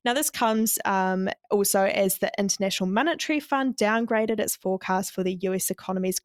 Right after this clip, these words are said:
growth this year, um, citing the supply chains as one of the reasons for doing this.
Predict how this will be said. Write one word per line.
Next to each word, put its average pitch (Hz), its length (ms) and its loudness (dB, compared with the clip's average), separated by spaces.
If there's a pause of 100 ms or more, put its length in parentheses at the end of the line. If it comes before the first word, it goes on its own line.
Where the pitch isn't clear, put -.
(140)
growth 202 300 2
this - 220 -2
year, 117 320 0
um, 220 320 -4
citing 208 720 0
the 185 80 -2
supply 196 420 0
chains 190 380 -4
as - 180 -6
one 190 140 -2
of 190 140 -4
the 185 80 -2
reasons 190 360 -2
for 202 100 -8
doing 233 280 -2
this. - 280 -8